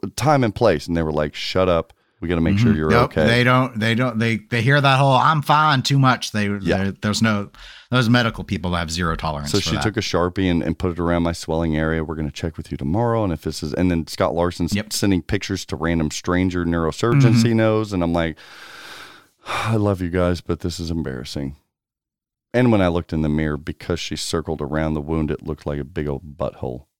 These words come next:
Speaker 1: So <laughs> I had a butthole in my back all week. But thank you guys.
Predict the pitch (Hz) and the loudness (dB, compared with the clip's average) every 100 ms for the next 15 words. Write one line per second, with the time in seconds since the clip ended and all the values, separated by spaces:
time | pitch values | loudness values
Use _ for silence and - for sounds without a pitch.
0 | _ - 73 69 - - - - - - | _ -10 -6 -6 -4 -4 -4 -8 -12 -14
1 | - - 196 - 190 - - - 123 95 | -18 0 0 2 -2 -2 0 4 4 4
2 | 107 - 85 73 69 65 73 67 - _ | 0 2 0 0 -2 -2 -2 -2 -12 _
3 | _ - 82 80 73 _ _ - 78 69 | _ -10 -4 -4 -6 _ _ -8 -8 -8
4 | - _ _ _ _ _ _ _ - 101 | -16 _ _ _ _ _ _ _ -4 -2
5 | 76 65 - - - | -2 -4 -12 -20 -20